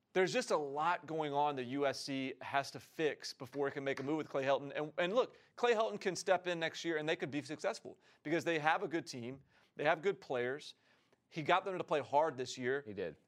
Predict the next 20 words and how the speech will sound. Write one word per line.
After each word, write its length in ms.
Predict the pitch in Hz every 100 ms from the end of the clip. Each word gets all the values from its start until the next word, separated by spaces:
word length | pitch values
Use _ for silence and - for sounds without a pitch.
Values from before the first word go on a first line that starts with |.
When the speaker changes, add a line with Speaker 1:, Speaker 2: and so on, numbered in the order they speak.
| _
Speaker 1:
Uh, 340 | 143 139 131 131 _ _ _ _ _
and, 220 | 156 151 147
and 160 | 156
so 420 | 139 175 160 156 - _ _ _ _ _ _ -
what 280 | 143 190 196
happens 420 | 190 180 175 143
if 160 | 156
you 60 | 143
fire 300 | - 151 147
Clay 220 | - 143
Helton 300 | 135 135 135
and 120 | 127
then 100 | 127
you 80 | 127
go 180 | 113 139
down 160 | 135 131
this 160 | 120
rabbit 320 | 127 131 131
hole 380 | 127 131 127 123
of 240 | - 123